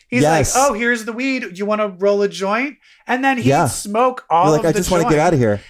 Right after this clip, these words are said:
Speaker 1: And then
Speaker 2: I
Speaker 1: he'd be,
Speaker 2: just
Speaker 1: and
Speaker 2: wanna
Speaker 1: then
Speaker 2: get outta
Speaker 1: this
Speaker 2: here."
Speaker 1: one guy, and then I had to pretend that I liked the Dave Matthews Band.
Speaker 2: Oh my God.
Speaker 1: Well, I'm like, "Can I just fucking leave so I can go home and listen to Bjork and fuck my boyfriend?"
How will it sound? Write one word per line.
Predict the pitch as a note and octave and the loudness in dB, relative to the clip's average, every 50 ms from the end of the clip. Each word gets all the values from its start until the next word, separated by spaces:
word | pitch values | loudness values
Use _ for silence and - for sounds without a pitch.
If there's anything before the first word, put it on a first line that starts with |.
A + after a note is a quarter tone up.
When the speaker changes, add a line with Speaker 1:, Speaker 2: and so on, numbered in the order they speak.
| - - | -12 -6
Speaker 1:
And | - G#3+ A3 A#3 | -6 -4 -2 -2
then | B3 | -2
Speaker 2:
I | B3 | -2
Speaker 1:
he'd | B3 A3+ | -2 0
be, | B3 | 0
Speaker 2:
just | B2 A#2+ A3 | 0 2 2
Speaker 1:
and | A3+ - | 0 0
Speaker 2:
wanna | A3+ - | 2 2
Speaker 1:
then | A3+ G3+ | 0 0
Speaker 2:
get | F#3+ | 0
outta | F3+ - | 0 0
Speaker 1:
this | - | -2
Speaker 2:
here." | F2 F3 | -2 -2
Speaker 1:
one | F#3 G#3 G#3 A3+ | -2 -2 -2 -4
guy, | A3+ G#3 | -6 -6
and | G3 G3+ G#3 | -6 -6 -4
then | G#3+ A3 | -2 -2
I | A3 A#3+ A#3+ | -2 -2 -2
had | A3+ G#3+ | -2 -4
to | G3+ | -4
pretend | F#3 G3+ G3 - - - A3 A#3 B3 A#3+ A3+ | -4 -4 -4 -4 -6 -4 -2 -2 -2 -2 -2
that | G3+ | -2
I | F#3 | -2
liked | F3 E3+ E3+ F3 F#3 - | -2 -2 -2 -4 -4 -6
the | - F#3 | -8 -4
Dave | G3 G3+ G3+ G3+ F#3+ | -2 -2 -2 -2 -2
Matthews | G3+ G#3+ A3+ B3 A#3+ - G3+ F3 D#3 C#3 B2+ | -2 -2 -2 -2 -4 -6 -8 -10 -10 -8 -8
Band. | C3+ B2 A#2 A2 A2+ A#2 C#3 F#3 G3 - - _ _ _ _ _ _ _ _ - | -8 -8 -8 -8 -8 -10 -10 -10 -12 -14 -18 _ _ _ _ _ _ _ _ 0
Speaker 2:
Oh | B2 B2 B2+ C3 B2+ B2 | 2 2 4 4 4 4
my | A#2+ A2+ G#2+ | 4 2 2
God. | F#2+ G#2 G2+ G#3 | 2 2 2 2
Speaker 1:
Well, | - G#3 | 2 0
I'm | A#3+ C4 B3+ | 0 0 0
like, | B3 A3+ G#3 F#3+ | -2 -2 -2 -4
"Can | - A3 G3 | -6 -8 -4
I | F3+ G3+ G#3+ B3 | -2 -2 -2 -2
just | A#3+ C4 A#3+ - | -2 -4 -6 -6
fucking | - - A3+ G#3+ G#3+ - A3+ G#3+ G#3 G3 | -4 -4 -4 -4 -4 -4 -6 -6 -6 -6
leave | E3+ E3 E3 E3 F3 F#3 G#3 G3+ | -6 -6 -6 -6 -6 -6 -6 -6
so | - G#3 F#3+ | -4 -4 -4
I | F3 | -4
can | E3+ F#3 E3+ | -4 -8 -8
go | E3 E3+ F3 E3 | -6 -6 -4 -4
home | D#3 E3+ D#3 E3 F3+ | -4 -6 -6 -6 -8
and | F#3 E3 | -10 -12
listen | D#3+ - - D#3+ | -12 -12 -12 -12
to | D3 | -12
Bjork | C3 B2+ C3 C3 C3+ D#3 D#3 - | -12 -10 -6 -6 -6 -6 -6 -10
and | D#3 C3 | -14 -10
fuck | - - C#3+ - - | -8 -8 -8 -6 -8
my | D#3 C#3+ | -12 -12
boyfriend?" | B2 A#2+ A2+ A2+ B2 - - F3 F3+ F#3+ G#3 A3+ - | -12 -10 -12 -12 -12 -12 -10 -10 -8 -8 -10 -12 -14